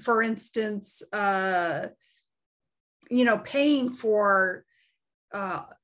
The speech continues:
all sorts of different things when typically you can get, like, Canva or, uh, Zoom or whatever it may be for,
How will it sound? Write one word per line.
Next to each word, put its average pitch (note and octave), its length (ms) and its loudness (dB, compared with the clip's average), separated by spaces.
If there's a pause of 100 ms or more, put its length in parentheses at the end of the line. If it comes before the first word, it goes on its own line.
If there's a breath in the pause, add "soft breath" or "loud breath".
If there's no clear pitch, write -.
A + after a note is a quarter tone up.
all C4 220 2
sorts A3 320 0
of A3 100 -4
different G#3 320 -6
things G3 360 -4
when G3+ 180 -4
typically B3 680 -2
you G3 240 -4
can G3 220 -8
get, F#3+ 320 -2
like, E3+ 200 -6
Canva F#3+ 840 -2
or, E3+ 680 0 (500 loud breath)
uh, F3+ 400 -2
Zoom G#3+ 440 -2
or G3 160 0
whatever A#3+ 440 2
it G3 120 -2
may G#3 220 -4
be F#3+ 540 0
for, F#3+ 840 0